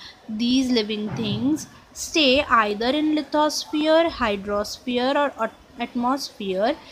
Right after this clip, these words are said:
wherever they want, and this all together is called as biosphere. Now the spheres have formed in the earth naturally. We have already learnt about it in our previous standards.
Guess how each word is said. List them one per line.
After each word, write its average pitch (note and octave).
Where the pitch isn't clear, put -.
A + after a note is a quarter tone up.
wherever B3+
they D4
want, A3+
and B3
this D4+
all C#4
together A3
is G3+
called F#3
as D4+
biosphere. G3
Now F4
the B4
spheres B3
have A#3+
formed D#4
in D4
the D4
earth A3
naturally. B3
We A#3+
have A#3
already A3
learnt G#3
about F#3
it E4+
in A#3
our G#3+
previous F#4
standards. F#3